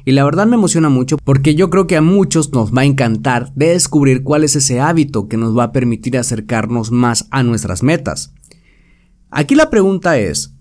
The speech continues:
¿por qué procrastinamos y no realizamos el trabajo importante? Cuando esto pasa es porque quieres evitar experimentar las emociones catastróficas,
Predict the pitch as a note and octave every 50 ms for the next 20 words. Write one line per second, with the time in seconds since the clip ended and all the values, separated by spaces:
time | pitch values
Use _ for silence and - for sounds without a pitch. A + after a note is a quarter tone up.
0 | _ _ - - G#3 G3+ G#3 D4+ D4+ D4+ F4+ D4 C#4 B3+ A3 G#3+ - F3 D#3+ D#3+
1 | D#3+ D#3 D3 B2+ A#2+ B2 - - - C#3+ C#3+ D3 D3+ D#3+ E3+ F3 F3 D#3+ C#3 C#3
2 | - C#3 C3 C3+ C#3 C#3 C3+ - - C#3+ C3 C3+ C3 A#2 A2+ A2 G#2+ G#2+ G#2+ B2
3 | B2 A2+ G#2+ G#2+ G#2 G2+ G#2 - D3+ E3+ E3 C#3 - C#2+ C#2 - - - - -
4 | _ _ _ _ _ _ _ - D#3+ D#3+ E3+ E3+ F3 G3 A#3+ C#4 C4 - D#4+ D4
5 | D4 - - F#3+ F#3+ G3 F#3 - - - G#2 F#2 C#3 - D3 E3 F3+ F#3 - -
6 | G3 G3 E3+ - C#3 C3 C#3+ D3+ D3+ D#3 C#3+ - D3+ C#3 C3 C#3 C3 C3 C3+ C3+
7 | C3+ C3+ C3+ B2 A#2+ A#2 G#2+ - B2 A#2 B2 B2 B2 - C3+ B2+ A#2+ A#2 A2+ -
8 | A#2+ A2 A2 G#2+ - - A2 G#2 - G2+ G2+ - - F3 G#3+ G#3 G#3+ D3 C#3+ C3+
9 | - E2 D2 - -